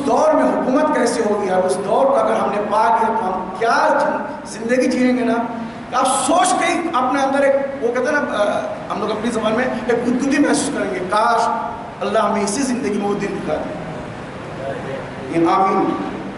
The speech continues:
کاش ہم وہ دن دیکھ لیں کہ میرے مولا کی حکومت کیسی ہوگی، الہی حکومت کیسی ہوگی، سب لوگ کیسے قانون کو مان رہے ہوں گے اور سب لوگ اس دستور پہ کیسے چل رہے ہوں گے، جس پہ کسی کو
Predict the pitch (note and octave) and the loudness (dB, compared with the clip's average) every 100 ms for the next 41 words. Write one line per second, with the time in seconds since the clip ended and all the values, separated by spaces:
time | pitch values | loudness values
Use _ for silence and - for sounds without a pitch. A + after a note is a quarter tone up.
0 | - - - C4+ - - - C#4 C#4+ D4+ | -12 -12 -4 0 2 2 2 2 2 2
1 | D#4 D#4 C4 C4+ C#4 - - - - - | 2 2 2 4 4 2 0 -4 -8 -10
2 | - G3+ G3+ G#3+ G#3 G#3+ B3 B3 - A3 | -12 -6 -2 0 2 2 2 0 -2 0
3 | C4+ - A#3 - A3 G3+ G3 E3+ E3+ - | 0 2 2 0 0 0 0 -2 -2 -4
4 | - G3+ A3 G#3 - B3+ C#4+ - A3+ A3+ | -2 2 2 4 2 2 2 4 2 2
5 | G#3+ G3+ G3 - - - - - E4 D#4+ | 0 0 0 -2 -6 -8 -8 -2 2 2
6 | - - - B3+ B3+ B3+ A#3+ A3+ A3+ A#3+ | 4 4 4 4 2 2 0 0 -2 -4
7 | G#3+ G#3+ A3+ A3+ A3+ A3+ A3+ A3+ A3+ G#3+ | -2 0 2 2 2 0 0 0 -4 -4
8 | F#3+ B3+ C#4 A#3 C4+ - - - F#3+ G#3 | 2 4 4 4 0 -4 -8 -10 -8 -6
9 | A3+ - E3+ E3 D#3 D3 D3 C#3+ - - | -4 -6 -6 -8 -6 -4 -4 -2 -2 -4
10 | - - B3+ B3+ A#3 - - E4+ | -8 -4 -2 0 -2 0 0 2